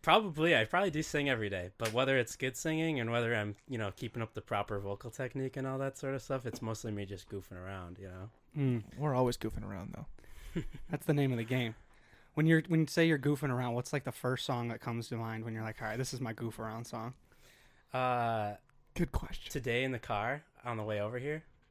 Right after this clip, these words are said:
Speaker 1: I was singing Motley Crue.
Speaker 2: Ooh,
Speaker 3: Ooh,
Speaker 2: nice.
Speaker 3: yeah.
Speaker 2: The, the Dirt documentary really had
Speaker 1: Mo-
Speaker 2: me.
Speaker 1: Oh, it's so good.
Speaker 2: Mm-hmm.
Speaker 1: Dirt is great. And who is it in there? Machine Gun Kelly is in there, and
Speaker 2: Yeah, he
Speaker 1: yeah,
Speaker 2: makes
Speaker 1: he's, like, the
Speaker 2: mm-hmm.
Speaker 1: drummer.
Speaker 2: Mm-hmm.
Speaker 1: It's a good documentary.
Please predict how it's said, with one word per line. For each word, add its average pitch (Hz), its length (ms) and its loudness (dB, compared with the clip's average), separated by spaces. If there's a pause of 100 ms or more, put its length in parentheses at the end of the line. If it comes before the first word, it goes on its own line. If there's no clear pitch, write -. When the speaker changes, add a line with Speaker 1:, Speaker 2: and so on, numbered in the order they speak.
(160)
Speaker 1:
I 113 100 -6
was 110 120 -4
singing 113 360 -4
Motley 104 300 -4
Crue. 101 320 -6 (480)
Speaker 2:
Ooh, 226 340 10
Speaker 3:
Ooh, 220 560 12
Speaker 2:
nice. - 260 6
Speaker 3:
yeah. - 480 10 (120)
Speaker 2:
The, 170 80 2
the 135 40 0
Dirt 170 200 8
documentary 143 560 2
really 147 160 6
had 139 160 6
Speaker 1:
Mo- 139 80 2
Speaker 2:
me. 135 160 2
Speaker 1:
Oh, 139 180 8
it's 113 120 0
so 139 220 6
good. 117 280 2
Speaker 2:
Mm-hmm. 160 200 6 (180)
Speaker 1:
Dirt 139 260 4
is 120 180 0
great. 107 380 4 (400)
And 123 140 -2
who 139 80 2
is 131 160 2
it 113 160 -2
in 110 140 -6
there? 98 220 -4
Machine 104 260 -6
Gun 113 120 -4
Kelly 113 360 -4
is 127 100 -6
in 139 140 -6
there, 139 440 -6
and 104 300 -8
Speaker 2:
Yeah, 143 300 4
he 127 60 2
Speaker 1:
yeah, 127 40 4
Speaker 2:
makes 139 80 4
Speaker 1:
he's, 135 140 0
like, 127 220 2
the - 60 -2
Speaker 2:
mm-hmm. 143 60 0
Speaker 1:
drummer. 123 480 0
Speaker 2:
Mm-hmm. 151 180 2 (360)
Speaker 1:
It's - 140 -14
a - 20 -14
good 120 160 -2
documentary. 107 420 -2